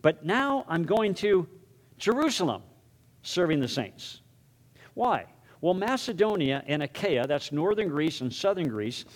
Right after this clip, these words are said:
have been pleased to make a contribution for the poor among the saints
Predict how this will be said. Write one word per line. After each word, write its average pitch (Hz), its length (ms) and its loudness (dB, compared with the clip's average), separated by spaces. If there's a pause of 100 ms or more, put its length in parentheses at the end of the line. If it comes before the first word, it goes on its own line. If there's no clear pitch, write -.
(140)
have 156 120 -2
been 165 140 -2
pleased 233 340 -4
to 180 80 -4
make 180 160 -2
a 135 60 -2
contribution 185 840 -4
for 165 160 -8
the 143 80 -4
poor 185 360 -4
among 147 240 -2
the 131 80 0
saints 175 420 -4